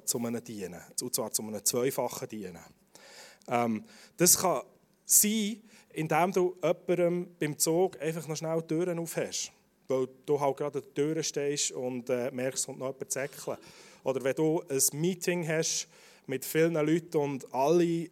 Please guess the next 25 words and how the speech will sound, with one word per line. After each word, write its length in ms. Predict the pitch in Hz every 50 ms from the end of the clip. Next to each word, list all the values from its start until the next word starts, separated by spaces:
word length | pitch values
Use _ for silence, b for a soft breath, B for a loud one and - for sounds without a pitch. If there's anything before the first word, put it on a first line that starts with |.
| -
säckeln 460 | - - - 165 147 - - - 147 139
nach 120 | 139 -
dem 140 | 143 135 139
Meeting 360 | 151 160 165 160 - 160 156
davon, 320 | 151 147 - 147 139 151
weil 160 | 147 139 135 139
ihre 200 | 147 147 139 -
Zeit 260 | - - 151 - -
am 100 | 131 127 123
anderen 360 | 120 131 143 139 135 127 123
Ort 200 | 127 131 127 -
jetzt 180 | 139 131 -
gerade 160 | - 139 123 120
wichtiger 460 | 151 180 - - - 190 165 180 151
ist 220 | 143 160 156 - B B B B B B
und 80 | - 131
lassen 160 | 135 131 143
dabei 160 | 131 139 143
Kaffeebecher 720 | 139 - - 151 139 - 143 151 143 147 - - - 151
und 140 | 143 131 -
pet-Fläschchen 580 | - 139 147 - - 160 143 143 - - 160 143
und 40 |
alles 120 | 135 143 139
Mögliche 480 | 147 160 156 165 - - 156 151 147
stehen. 360 | 143 - - 151 123 98 90